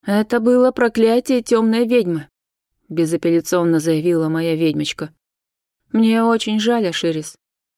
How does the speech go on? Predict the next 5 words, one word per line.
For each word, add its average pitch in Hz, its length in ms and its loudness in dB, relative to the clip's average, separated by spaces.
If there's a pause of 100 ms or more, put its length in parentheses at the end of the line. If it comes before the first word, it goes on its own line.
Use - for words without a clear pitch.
(220)
У 202 160 2
вашего 202 500 0
дяди 208 340 0
в 214 100 -8
помощниках 208 880 -4